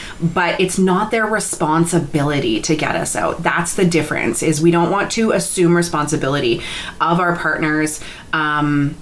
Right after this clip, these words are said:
you know, uh, healing in that sense, because that really shifts a lot of the dynamics. And I think if people reflected on their relationships, eventually I think you, you harbor some resentment there, or the partner har-, harbors resentment.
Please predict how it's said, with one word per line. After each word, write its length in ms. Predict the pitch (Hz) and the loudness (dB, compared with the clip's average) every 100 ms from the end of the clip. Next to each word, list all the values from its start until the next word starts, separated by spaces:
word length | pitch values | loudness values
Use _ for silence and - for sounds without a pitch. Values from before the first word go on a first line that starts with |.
| - | -6
you 200 | 196 175 | 2 4
know, 400 | 160 147 147 165 | 4 2 -2 -4
uh, 280 | 165 143 139 | -4 -2 -2
healing 500 | - - 302 370 170 | -4 0 2 4 4
in 140 | 151 135 | 2 0
that 260 | 98 - | -2 -4
sense, 340 | - - - - | -4 -4 -4 0
because 260 | 175 185 | 2 2
that 240 | 214 285 147 | 0 0 0
really 320 | 180 269 165 | 0 2 2
shifts 340 | - 196 175 | 0 -2 -4
a 60 | 156 | -2
lot 200 | 139 147 | -2 -2
of 60 | 151 | 0
the 60 | |
dynamics. 580 | 151 143 143 190 143 - | 0 0 0 0 0 0
And 160 | 151 147 | -2 0
I 140 | 156 | 0
think 200 | 151 175 | 0 2
if 120 | 170 | 0
people 300 | 170 214 180 | 0 0 2
reflected 540 | 147 151 139 160 190 143 - | 0 0 -2 -2 -2 -2 0
on 240 | 180 156 | 0 2
their 120 | 156 | 0
relationships, 680 | 135 135 214 247 190 170 - - - - | 0 0 0 0 0 -2 -4 -8 -8 -2
eventually 520 | 165 160 302 - 339 | 0 2 0 0 0
I 80 | 185 | 0
think 200 | 185 175 | 0 2
you, 240 | 165 151 160 | 2 2 2
you 160 | 160 | 2
harbor 280 | 147 143 123 | 2 0 -2
some 260 | 135 135 123 | -2 -2 -2
resentment 580 | 135 139 220 277 285 277 | -2 -2 0 0 0 0
there, 220 | 269 277 | 0 0
or 180 | 170 147 | 0 -2
the 100 | 143 | -4
partner 380 | - 190 262 | -4 -2 -2
har-, 260 | 240 233 - | -2 -2 -2
harbors 380 | - 208 214 202 | -2 0 0 -2
resentment. 480 | 202 208 202 202 | -2 -2 0 -2